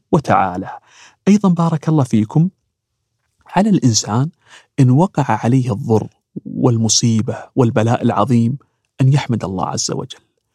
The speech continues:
ويثني على الله سبحانه وتعالى. يذكر عن بعض السلف أنه ابتلي في جسده وابتلي بفقد الولد وعدة ابتلاءات تتابعت عليه، فكان يثني على الله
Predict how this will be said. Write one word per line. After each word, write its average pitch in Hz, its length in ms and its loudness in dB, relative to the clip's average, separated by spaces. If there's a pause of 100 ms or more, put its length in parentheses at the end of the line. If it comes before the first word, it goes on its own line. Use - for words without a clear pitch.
(280)
ويثني 135 460 2
على 104 160 -2
الله 95 160 -6
سبحانه - 380 -6
وتعالى. - 580 -6 (420)
يذكر - 480 0 (100)
عن 117 160 0
بعض 127 200 -4
السلف 107 560 -4 (400)
أنه 135 440 4
ابتلي 143 380 0 (180)
في 127 160 0
جسده 113 500 0
وابتلي 117 420 -2
بفقد 123 380 -4
الولد 110 520 0 (400)
وعدة 180 440 2
ابتلاءات 135 480 -2
تتابعت 123 480 0
عليه، - 380 -6 (340)
فكان 208 420 0
يثني 151 240 2
على 104 160 -2
الله 98 240 -6